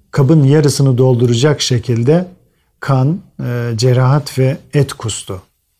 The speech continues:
Diğerine de aynı şekilde emir buyurunca, e, o da kabı dolduruncaya kadar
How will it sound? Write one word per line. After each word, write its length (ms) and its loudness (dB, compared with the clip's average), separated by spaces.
Diğerine 460 4
de 40 4
aynı 240 2
şekilde 500 2
emir 340 4
buyurunca, 600 2
e, 460 -4
o 120 4
da 120 4
kabı 300 0
dolduruncaya 720 2
kadar 460 0